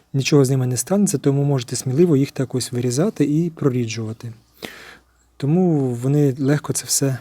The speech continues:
переносять. Якраз у цій фазі зараз навесні, поки вони ще не пішли в активний ріст. От. Ось у таких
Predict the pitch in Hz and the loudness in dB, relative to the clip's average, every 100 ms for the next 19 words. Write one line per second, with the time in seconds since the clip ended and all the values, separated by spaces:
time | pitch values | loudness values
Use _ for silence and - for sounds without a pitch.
0 | - - 139 131 117 113 123 139 135 - | -10 -2 0 0 -2 -6 -4 0 0 -2
1 | 247 139 135 120 185 208 147 139 123 - | -4 -4 -2 0 0 2 2 2 0 -4
2 | 127 123 - 196 - - 131 135 - 131 | -4 -2 0 -2 -2 -4 -2 -2 -2 -4
3 | 120 123 - 139 120 - 135 127 123 - | -6 -8 -2 -2 -2 -2 -2 -2 -6 -12
4 | - - _ - 120 - - - _ _ | -20 -20 _ -4 -4 -4 -8 -20 _ _
5 | - - - - - - - 143 139 - | -20 -20 -18 -20 -20 -12 0 2 2 -4
6 | - - - - - - - - - - | -12 -16 -20 -20 -20 -20 -20 -20 -20 -20
7 | - - - - - - - - - _ | -20 -20 -20 -20 -20 -20 -20 -20 -20 _
8 | _ _ - 160 - - 151 - 143 - | _ _ 0 0 0 -2 0 4 2 2